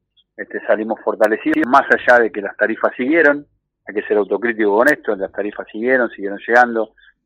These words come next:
un poco más reducida por el no uso de los clubes, pero en algunos casos injustamente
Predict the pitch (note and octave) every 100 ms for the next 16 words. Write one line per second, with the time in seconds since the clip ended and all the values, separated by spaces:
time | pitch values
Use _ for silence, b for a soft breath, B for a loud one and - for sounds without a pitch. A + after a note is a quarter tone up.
0 | _ _ _ G#2+ A2 G#2+ A2+ A2+ A2+ G#2+
1 | D3+ C#3+ G#2+ G#2 G#2 A2 A2+ A#2 - A#2
2 | A#2 - D#3 D#3+ - G2+ G#2+ G#2+ - B2
3 | - A2 - B2 A#2 A#2 B2 A2 A2 G2+